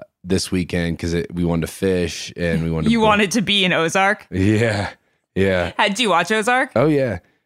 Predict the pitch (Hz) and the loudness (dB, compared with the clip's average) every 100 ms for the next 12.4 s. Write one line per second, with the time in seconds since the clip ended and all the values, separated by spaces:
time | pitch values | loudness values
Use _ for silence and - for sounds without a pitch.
0 | _ 104 123 120 104 101 101 95 98 82 | _ 0 2 2 2 2 0 0 -2 -2
1 | - 95 95 92 101 98 82 80 _ _ | -6 -6 -2 0 0 -2 -8 -10 _ _
2 | - 110 107 98 135 156 143 110 104 104 | -6 0 2 2 0 0 -2 0 0 0
3 | 87 92 90 131 117 87 95 101 - 101 | 0 -2 -2 -2 -2 0 0 -2 -2 -2
4 | 95 92 90 87 - - 95 95 90 87 | -2 0 -2 -4 -8 -4 0 2 2 2
5 | 87 85 _ _ - 98 95 90 87 69 | 0 -2 _ _ -2 0 2 0 -2 -6
6 | _ _ - _ 101 92 85 85 - 98 | _ _ -20 _ 2 2 2 -2 -2 -2
7 | - 110 104 92 87 87 - 107 101 95 | 0 0 2 2 0 -4 -2 0 2 2
8 | 95 95 - - - 110 - - - _ | 0 -4 -8 -8 -4 -4 -4 -16 -18 _
9 | _ 92 92 92 85 90 90 87 - 90 | _ -2 0 0 -2 0 0 -2 -2 -4
10 | - 92 87 95 76 85 85 90 87 - | -2 0 -2 -4 -4 -4 -2 -2 -4 -8
11 | _ _ _ _ _ - 95 95 98 98 | _ _ _ _ _ 0 0 0 -2 -2
12 | 92 90 90 | 0 -2 -6